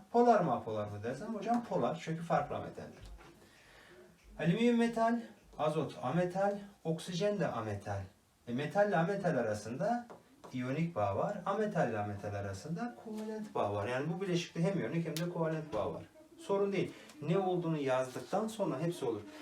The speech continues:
Ha, bunların içerisinde neye örnek çıkarmamışız?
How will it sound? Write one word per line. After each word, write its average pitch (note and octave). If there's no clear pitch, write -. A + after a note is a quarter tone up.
Ha, G3+
bunların A3
içerisinde G#3+
neye A3+
örnek E3
çıkarmamışız? A#2